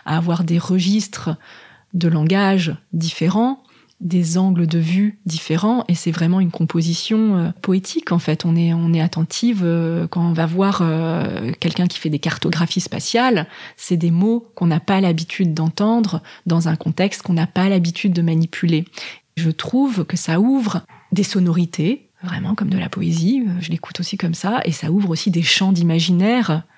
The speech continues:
assez vastes. Ce qui est aussi intéressant après pour le jeu de l'acteur, je trouve, avec la parole de spécialiste, c'est que c'est des passionnés. Donc on parle aussi de gens transportés. Il me semble que c'est toujours intéressant aussi d'écouter des gens transportés, ça transporte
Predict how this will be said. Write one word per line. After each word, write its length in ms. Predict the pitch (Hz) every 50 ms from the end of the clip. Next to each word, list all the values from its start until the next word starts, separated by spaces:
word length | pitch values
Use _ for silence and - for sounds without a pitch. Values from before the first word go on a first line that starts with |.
| _ _ _ _
assez 300 | - 185 175 - 208 190
vastes. 380 | 170 165 170 - - - - - _ _ _ _ _ _ _ _ _ _ -
Ce 100 | - -
qui 160 | - - 214
est 80 | 202 202
aussi 240 | 208 202 - - 226
intéressant 560 | 202 190 - 185 185 190 185 - - 247 226
après 260 | 190 165 - - 220
pour 220 | 196 190 - - 180
le 140 | 170 165
jeu 400 | 175 156 156 208 226 226 208 - - _
de 100 | - 180
l'acteur, 460 | 170 170 175 - - - 226 226 214 196
je 80 | 175
trouve, 400 | 175 - - - 233 233 214 185
avec 220 | 175 - 170 170 -
la 80 | 170
parole 240 | 165 - 175 175 170
de 80 | 170 175
spécialiste, 520 | - - 175 165 - 202 202 247 233 -
c'est 120 | - 185
que 180 | 180 - - - - - - - - - - - _ _
c'est 160 | - - -
des 80 | 180 175
passionnés. 560 | - 196 196 - 208 214 220 226 220 220 _ _ _ _ _
Donc 200 | - 180 175 170
on 80 | 185 175
parle 240 | - 208 208 208 190
aussi 280 | 175 185 - - -
de 100 | 220 180 170
gens 160 | 165 190 190
transportés. 800 | 190 - - 208 190 - - 208 196 - - - 214 190 190 - _ _ _ _ _
Il 140 | - 165 165
me 120 | 165 170
semble 460 | 175 165 - - 226 233 240 240 214 170
que 80 | -
c'est 140 | 160 - 156
toujours 260 | 151 - 170 165 160
intéressant 540 | 160 160 - 160 165 165 170 - - 208 202
aussi 240 | 180 165 - - 185
d'écouter 440 | 170 170 - - - - 180 165 170 175 180 - _ _ _ - -
des 80 | - -
gens 140 | 165 -
transportés, 460 | 262 - - 165 - - 180 - - 202
ça 120 | - 151
transporte 720 | - - - 151 156 - - - 190 160 127 - - -